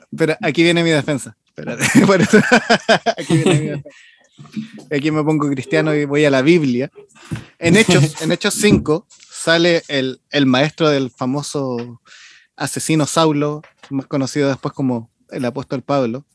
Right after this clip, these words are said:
es un sabio Gamaliel. Cuando estaban jugando a Pedro y a Juan,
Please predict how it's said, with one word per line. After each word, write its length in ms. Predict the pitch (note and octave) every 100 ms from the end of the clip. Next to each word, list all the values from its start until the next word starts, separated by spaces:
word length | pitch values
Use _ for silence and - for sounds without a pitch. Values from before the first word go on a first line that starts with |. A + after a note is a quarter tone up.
| _ -
es 180 | - _ D#3 - _ _ _ -
un 200 | D#3 C#3
sabio 440 | - F3 D#3+ D3+
Gamaliel. 600 | C#3 C3+ B2+ C#3 D3+ C#3 _ _ _ _ _ _ _ _ -
Cuando 220 | D3+ C#3
estaban 240 | - G3 G#3
jugando 400 | G#3 F#3+ G3+ G3+
a 60 |
Pedro 300 | F#3+ F3+ E3+
y 40 | E3
a 40 |
Juan, 200 | D3+